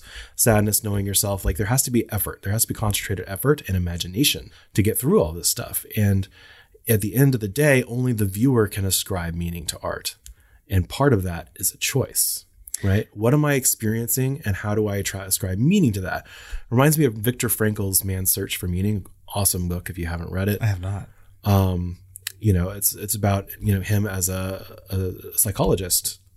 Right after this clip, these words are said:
Speaker 1: you know, uh, going through and, like, experiencing the Holocaust in concentration camps and coming out of the other side of that and talking to his other people, his own experience, but all the other people that he went through it with and trying to get them through the deaths of their wives, their children,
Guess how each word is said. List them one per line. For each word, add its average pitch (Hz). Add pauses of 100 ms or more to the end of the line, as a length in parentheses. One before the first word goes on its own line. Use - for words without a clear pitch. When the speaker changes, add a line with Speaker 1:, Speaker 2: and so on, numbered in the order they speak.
(160)
Speaker 1:
you 95
know, 92
uh, 92
going 101
through 110
and, 92
like, 90
experiencing 117
the 87
Holocaust -
in 95
concentration 92
camps 90 (260)
and 117
coming 139
out 127
of 117
the 107
other 104
side 165
of 113
that 98
and 98
talking 123
to 101
his 95 (240)
other 120
people, 107
his 104
own 131
experience, 92
but 104
all 101
the 101
other 98
people 101
that 95
he 92
went 98
through 151
it -
with -
and 92
trying 95
to 95
get 92
them 92
through 98
the 90
deaths 87
of 92
their 92
wives, 98
their 85
children, 87